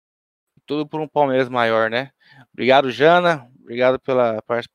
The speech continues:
participação. Obrigado, Pri, por liberar aí a, a Jana pra gente fazer esse programa. Muito legal. Valeu.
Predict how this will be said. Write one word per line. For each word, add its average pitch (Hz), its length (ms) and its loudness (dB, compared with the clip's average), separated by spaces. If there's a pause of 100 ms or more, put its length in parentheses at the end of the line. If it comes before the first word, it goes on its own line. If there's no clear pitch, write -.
participação. 147 600 -4
Obrigado, 135 400 0
Pri, 143 400 -4 (720)
por 123 120 -8
liberar 120 520 2
aí 120 180 2
a, 107 400 -2 (880)
a 113 140 -8
Jana 113 320 -6
pra 110 220 -4
gente 113 240 -8
fazer 117 200 -4
esse - 160 -12
programa. 110 400 -4
Muito 117 200 -12
legal. 110 320 -4 (200)
Valeu. 117 440 -2